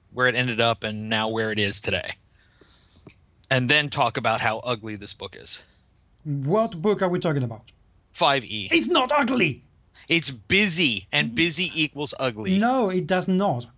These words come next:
Speaker 1: Some
Speaker 2: I,
Speaker 1: of this art is so pretty. Some of it is so pretty. And there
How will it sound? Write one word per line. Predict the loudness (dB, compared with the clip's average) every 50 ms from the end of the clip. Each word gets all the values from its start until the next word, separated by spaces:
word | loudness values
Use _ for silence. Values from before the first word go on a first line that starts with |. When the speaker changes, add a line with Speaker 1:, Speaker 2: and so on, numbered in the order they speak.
| _ _ _ _ _ 2 4
Speaker 1:
Some | 4 6 4
Speaker 2:
I, | 4
Speaker 1:
of | 4
this | 4 2 2 0
art | 0 0 2 2
is | 0 -2
so | -2 -2 -2 0 0 0 -2
pretty. | -2 -2 -2 -2 0 0 -2 -4 -4 -8 _ _
Some | -10 -4 -2 -2 -2
of | 0 -2
it | -2 -2
is | -2 -2
so | -2 0 -2 -2
pretty. | -4 -4 -4 -2
And | 0 2
there | 2 2